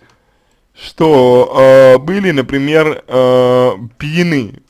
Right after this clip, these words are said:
допустим, да, то есть вы не пишете о том, что, э, что был алкоголь. Соответственно, э, предположим пока, что вы были трезвы. Были трезвы, а вы,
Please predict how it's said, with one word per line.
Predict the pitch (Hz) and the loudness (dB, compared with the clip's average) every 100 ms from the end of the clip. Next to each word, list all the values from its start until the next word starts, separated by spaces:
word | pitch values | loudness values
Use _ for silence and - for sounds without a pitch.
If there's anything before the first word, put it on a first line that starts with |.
| _ | _
допустим, | 135 110 104 107 - - | -6 -6 -8 -18 -18 -20
да, | - 135 147 | -14 -10 -8
то | 131 | -10
есть | 110 | -14
вы | 139 | -12
не | 143 | -10
пишете | 139 156 - 123 | -8 -10 -4 -4
о | |
том, | 123 139 | -4 -10
что, | 123 127 | -4 -4
э, | 80 107 | -2 -8
что | - 131 | -8 -10
был | 127 139 | -4 0
алкоголь. | 127 110 - 139 120 - _ _ _ _ _ _ _ _ _ _ _ _ _ _ _ _ _ _ _ _ _ _ _ _ _ _ _ - | 0 0 -6 -6 -6 -8 _ _ _ _ _ _ _ _ _ _ _ _ _ _ _ _ _ _ _ _ _ _ _ _ _ _ _ -4
Соответственно, | 151 151 185 202 - 180 180 180 175 143 151 120 139 143 143 143 135 131 131 | -2 0 0 -2 -4 -6 0 2 0 -2 -6 -2 0 2 4 4 2 2 0
э, | 120 | -2
предположим | - 135 - 147 180 190 160 127 | -12 -14 -4 0 2 2 -2 -6
пока, | - 120 113 165 196 190 | -2 -2 0 0 0 0
что | 139 - 127 | -6 -6 -4
вы | 170 | -4
были | 147 160 151 135 _ - | -6 -8 -8 -8 _ -8
трезвы. | 165 147 123 - _ _ _ _ _ _ _ - | -2 0 -2 -6 _ _ _ _ _ _ _ -20
Были | 131 120 | -10 -10
трезвы, | 117 190 214 208 185 185 _ _ _ _ _ _ _ _ _ | -8 -4 -2 -2 -6 -10 _ _ _ _ _ _ _ _ _
а | - 117 | -4 -2
вы, | 131 139 127 | 0 -2 -2